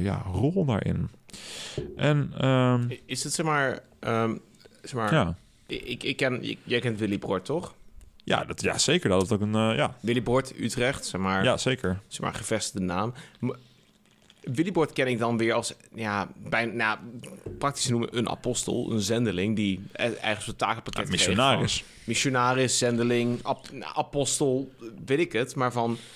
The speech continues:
Speaker 2: ga maar lekker bekeren, jongen.
Speaker 1: Ja.
Speaker 2: Ga maar, ga er maar werk van maken.
Speaker 1: Ja, maar dat, maar dat, dat
Speaker 2: Maar
Speaker 1: was
Speaker 2: dat is anders dan Brugman.
Speaker 1: Ja, Brugman.
Speaker 2: Want Brugman, die is meer van, die ziet een, zijn interne devotie, die laat hij gewoon merken en hij reist rond. Maar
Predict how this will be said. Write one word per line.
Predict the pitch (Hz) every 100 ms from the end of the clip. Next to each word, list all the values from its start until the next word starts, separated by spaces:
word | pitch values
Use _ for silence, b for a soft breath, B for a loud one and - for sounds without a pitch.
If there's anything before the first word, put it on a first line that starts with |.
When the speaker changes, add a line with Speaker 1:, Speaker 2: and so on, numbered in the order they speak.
| -
Speaker 2:
ga | - 175 165
maar | 120
lekker | 113 135
bekeren, | 117 135 196 175 117
jongen. | 92 110 151
Speaker 1:
Ja. | 107 90
Speaker 2:
Ga | -
maar, | 151 120 113 -
ga | 180
er | 147
maar | 117
werk | 143 101
van | - 104
maken. | 95 92 92 87 B B B
Speaker 1:
Ja, | B 120
maar | 135
dat, | 180 143 147
maar | 151
dat, | 160
dat | 127
Speaker 2:
Maar | 147
Speaker 1:
was | 185 180
Speaker 2:
dat | -
is |
anders | 196 247 226 139
dan | 139 127
Brugman. | 139 214 - 98 90 85 - b b
Speaker 1:
Ja, | -
Brugman. | 107 233 131
Speaker 2:
Want | 143
Brugman, | 202 208 135
die | 120 120
is | 120
meer | 123 120
van, | 113 117 113 101 - _
die | 123 117 123 B B B
ziet | - 127
een, | 123 117 - -
zijn | 127 123
interne | - 131 127 139 151 160
devotie, | 139 143 123 131 156 - 190 190
die | 135
laat | 113 127
hij | 127
gewoon | 117 117 104
merken | 113 139 151 127
en |
hij | 101
reist | 98 117 117 -
rond. | 107 113 165 185
Maar | 143 123 123